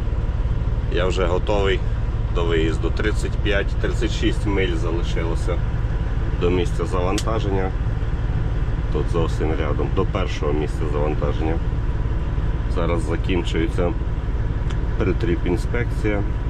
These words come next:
передвиїзна. Ще декілька хвилин і їдемо. Робляться ремонти. Дрібні,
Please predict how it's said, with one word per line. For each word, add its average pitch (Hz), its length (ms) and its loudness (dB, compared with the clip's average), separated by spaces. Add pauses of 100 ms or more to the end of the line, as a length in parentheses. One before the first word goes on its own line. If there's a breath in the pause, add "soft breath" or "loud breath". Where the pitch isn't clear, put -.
(240)
передвиїзна. 95 720 0 (1600)
Ще - 80 0
декілька - 480 0 (100)
хвилин 82 360 0
і 73 120 0
їдемо. 73 300 0 (3000)
Робляться 143 580 2
ремонти. 113 600 2 (560)
Дрібні, 143 540 4